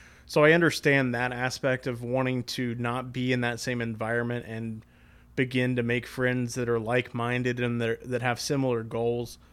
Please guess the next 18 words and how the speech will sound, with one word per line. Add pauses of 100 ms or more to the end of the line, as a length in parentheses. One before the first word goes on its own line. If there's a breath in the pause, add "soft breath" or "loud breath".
(540 soft breath)
But
I
agree,
man.
Like, (280 soft breath)
I
could
put
on
a
really
good
front
for
an
hour.
I
can,